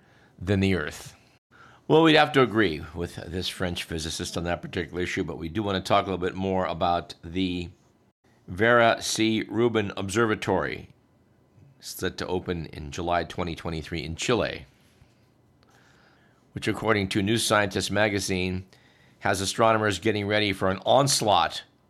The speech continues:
of weird discoveries. Although we're not sure any of those discoveries will include chorizo. This reminds me of a funny headline that was in the Journal of Irreproducible Results several decades back.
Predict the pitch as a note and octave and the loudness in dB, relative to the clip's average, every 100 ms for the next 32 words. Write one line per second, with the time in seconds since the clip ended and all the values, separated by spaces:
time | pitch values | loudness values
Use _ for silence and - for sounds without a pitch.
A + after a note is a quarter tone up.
0 | _ _ F#2+ D#2+ D#2 A#2 G2+ D#2 C2+ D2+ | _ _ -6 -6 -2 0 0 -2 -8 -12
1 | D2+ - - F2 C#2 G#1+ - - - _ | -10 -6 -4 -4 -4 -12 -10 -12 -12 _
2 | _ _ _ _ _ _ _ A2 A2 G#2+ | _ _ _ _ _ _ _ 0 2 4
3 | A2 B2 A#2+ B2 A2+ C3 A#2 A2+ G2 G2 | 4 4 4 2 2 2 2 2 2 0
4 | A2+ G2 F#2+ D#2+ G2+ G#2+ D2 B1+ _ _ | 2 4 2 0 4 4 2 -4 _ _
5 | _ _ _ - F2+ - D#2+ C#2+ - F#2+ | _ _ _ -10 -8 -4 -4 -6 -4 -2
6 | F2 F2+ - - - - - _ _ _ | 0 0 -2 -4 -10 -20 -20 _ _ _
7 | _ _ _ _ - D3 C#3+ B2 A2 G2 | _ _ _ _ -8 2 4 4 2 2
8 | - A#2+ G#2 A2+ A#2 G#2+ F#2 E2+ F2 F#2+ | 4 2 4 2 4 4 2 0 0 0
9 | F2 F2 D#2+ G2+ A2 G2 F2+ G2 G2+ G2 | 0 -2 0 2 4 2 0 0 0 0
10 | F2 - G#2+ G2 F#2+ G#2 - F#2 F2 F2 | -2 -4 -2 0 0 0 0 0 0 2
11 | G#2 F#2+ C#2+ - - - F#2 D#2+ D2+ D#2+ | 4 4 2 -6 -6 -4 -2 -2 -4 -4
12 | - D#2+ C#2+ D2 D#2+ F2 - | -2 -4 -4 0 2 2 -2